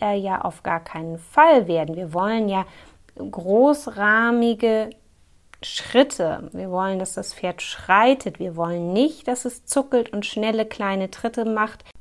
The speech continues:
Und für mich fühlt sich dieser Fleiß der Hinterhand an, als wenn da hinten so ein Bergsteiger wohnt,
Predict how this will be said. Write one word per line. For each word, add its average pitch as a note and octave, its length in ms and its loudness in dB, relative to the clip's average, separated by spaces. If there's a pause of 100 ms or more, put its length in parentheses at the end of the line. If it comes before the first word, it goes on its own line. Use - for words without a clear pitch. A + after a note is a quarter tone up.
(300)
Und A3 320 2
für - 240 -4
mich G#3 500 2
fühlt C4 360 4
sich - 260 -2
dieser G3 380 0
Fleiß C4+ 720 0
der C4+ 160 4
Hinterhand C4 800 2
an, A#3+ 280 4
als G3 280 -2
wenn A#3+ 240 4
da A3+ 80 6
hinten A#3+ 420 0
so G3+ 80 -2
ein F#3 160 -4
Bergsteiger F3+ 960 2
wohnt, F3+ 540 0